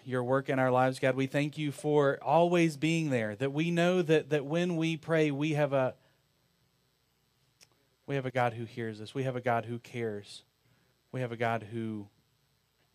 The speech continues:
God who is there for us no matter what.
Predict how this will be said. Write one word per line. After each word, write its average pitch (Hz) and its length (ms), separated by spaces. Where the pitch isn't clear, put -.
God 113 200
who 113 100
is 104 160
there 113 180
for 110 280
us 104 180
no 110 100
matter 107 300
what. 98 240